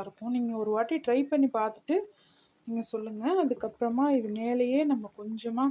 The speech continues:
கொத்தமல்லி கருவேப்பிலை தழைகளை வந்து தூவிக்கலாம். தூவி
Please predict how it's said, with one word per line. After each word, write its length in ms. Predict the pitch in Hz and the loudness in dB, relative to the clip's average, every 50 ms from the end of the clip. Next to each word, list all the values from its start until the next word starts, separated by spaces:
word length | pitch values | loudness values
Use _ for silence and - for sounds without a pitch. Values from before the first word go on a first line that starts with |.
| - - | 0 -4
கொத்தமல்லி 500 | 214 208 - - 277 269 277 269 247 240 - | -8 -8 -2 2 4 4 6 4 4 2 -2
கருவேப்பிலை 420 | 208 190 202 208 208 - - 196 190 - | -4 -2 -2 -4 -4 -4 -8 -14 -12 -12
தழைகளை 320 | 185 185 185 190 196 190 185 185 | -12 -12 -12 -12 -12 -14 -14 -16
வந்து 200 | 185 196 226 277 320 - _ _ - - _ _ _ _ _ _ _ _ | -6 -2 0 0 0 -2 _ _ -20 -20 _ _ _ _ _ _ _ _
தூவிக்கலாம். 640 | - 262 254 254 233 - - 196 202 208 240 294 349 339 - _ _ _ _ _ _ _ _ | 0 0 2 0 -2 -4 -6 -6 -4 -2 0 0 -2 -4 -8 _ _ _ _ _ _ _ _
தூவி 280 | - 277 277 269 285 320 | 0 2 2 2 2 0